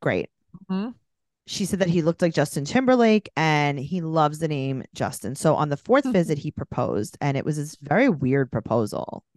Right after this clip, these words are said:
Speaker 2: Yeah. It, what was that about?
Speaker 1: He's like,
Speaker 2: I
Speaker 1: "Will you
Speaker 2: feel
Speaker 1: marry
Speaker 2: like
Speaker 1: me?" She's like, "Yeah, thanks. Okay, great." And then they, like,
Speaker 2: Yeah.
Speaker 1: fell down.
Speaker 2: But also, Nikki back then looked a million times better. She was
Speaker 1: Ah.
Speaker 2: so cute.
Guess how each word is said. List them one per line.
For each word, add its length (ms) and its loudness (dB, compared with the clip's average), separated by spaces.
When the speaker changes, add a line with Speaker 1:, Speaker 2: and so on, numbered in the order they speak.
Speaker 2:
Yeah. 340 6
It, 240 2
what 300 6
was 160 4
that 160 8
about? 540 8
Speaker 1:
He's 120 2
like, 100 6
Speaker 2:
I 40 10
Speaker 1:
"Will 60 10
you 60 8
Speaker 2:
feel 40 4
Speaker 1:
marry 140 8
Speaker 2:
like 80 6
Speaker 1:
me?" 80 2
She's 160 -4
like, 160 -2
"Yeah, 100 2
thanks. 340 -4
Okay, 300 -2
great." 300 2
And 100 2
then 60 4
they, 60 8
like, 260 6
Speaker 2:
Yeah. 120 -2
Speaker 1:
fell 180 2
down. 360 -2
Speaker 2:
But 100 -4
also, 380 2
Nikki 420 -4
back 280 0
then 340 -2
looked 200 -4
a 80 -4
million 380 -2
times 300 -4
better. 420 0
She 60 6
was 280 8
Speaker 1:
Ah. 160 4
Speaker 2:
so 180 8
cute. 480 2